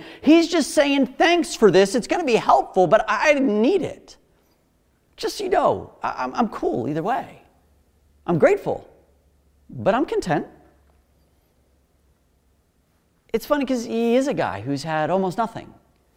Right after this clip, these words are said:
and he's had almost everything. And either way, he says, "I, I'm content. I can live either way with a lot or nothing."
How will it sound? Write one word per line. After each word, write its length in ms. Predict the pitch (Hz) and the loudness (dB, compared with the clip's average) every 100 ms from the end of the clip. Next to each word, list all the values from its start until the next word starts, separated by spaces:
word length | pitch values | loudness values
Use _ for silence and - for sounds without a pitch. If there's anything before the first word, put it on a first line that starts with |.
| _ _ _ _ _ _ _ _ _ _ | _ _ _ _ _ _ _ _ _ _
and 120 | 127 165 | -6 -4
he's 100 | 170 | -2
had 120 | 180 | -4
almost 200 | 196 185 | -4 -4
everything. 460 | 247 190 110 - - _ _ _ _ _ _ _ _ _ | -6 -8 -12 -20 -20 _ _ _ _ _ _ _ _ _
And 120 | 175 185 | -4 -2
either 180 | 269 | -2
way, 220 | 226 247 190 | 0 0 0
he 80 | |
says, 220 | 160 175 175 | -4 -6 -4
"I, 240 | 185 185 - - | -2 -4 -6 -12
I'm 520 | 180 180 190 170 170 _ _ | -8 -6 -6 -8 -10 _ _
content. 680 | 143 - 277 - - - - _ _ _ _ | -14 -10 -10 -10 -16 -20 -20 _ _ _ _
I 80 | - | -8
can 220 | 135 147 | -4 -2
live 400 | 196 202 190 - _ _ _ _ _ - | -2 -4 -6 -16 _ _ _ _ _ -6
either 220 | 190 226 | -4 -2
way 220 | 208 165 | -2 -2
with 140 | 113 113 | -2 -4
a 60 | |
lot 320 | 113 160 190 - _ | -2 -4 -6 -14 _
or 80 | 190 | -6
nothing." 320 | 233 247 131 | -6 -6 -14